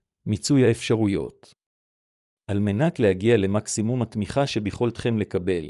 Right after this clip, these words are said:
בדקו אילו הטבות מגיעות לכם בהקשר אזורי, בתחום העסק, לפי גודלו.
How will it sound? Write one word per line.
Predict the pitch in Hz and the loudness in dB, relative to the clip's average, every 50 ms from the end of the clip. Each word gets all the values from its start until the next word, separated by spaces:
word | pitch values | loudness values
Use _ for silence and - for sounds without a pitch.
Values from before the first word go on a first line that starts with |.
| - _ _ _ _ _ _ _ - | -12 _ _ _ _ _ _ _ -4
בדקו | 104 101 92 - - 143 151 - | -4 -4 -4 -4 0 0 2 4
אילו | - 147 151 143 139 131 | 4 2 2 4 2 2
הטבות | 127 120 - 101 95 107 147 147 147 | 2 2 0 0 2 2 2 2 2
מגיעות | 113 110 101 90 104 104 123 143 139 - | 0 -2 -2 0 0 2 2 2 0 -2
לכם | 117 - - 120 117 117 | -4 -4 -2 -2 -2 0
בהקשר | 101 104 104 98 - - 139 127 107 | 2 2 0 0 -2 -2 0 0 0
אזורי, | 104 90 85 92 90 92 87 85 82 - _ _ _ _ _ _ - | 0 0 -2 -2 -2 -2 -4 -6 -8 -12 _ _ _ _ _ _ -10
בתחום | 98 98 - - - 135 127 117 | -10 -8 -6 -2 -2 0 0 0
העסק, | 92 101 110 107 - - 85 - - _ _ _ _ _ _ _ _ | 0 0 -2 -2 -4 -6 -8 -10 -12 _ _ _ _ _ _ _ _
לפי | 117 104 - - 156 | -8 -8 -4 -4 -4
גודלו. | 156 135 120 98 90 98 107 143 165 175 | -2 0 -2 -2 0 0 0 0 0 -2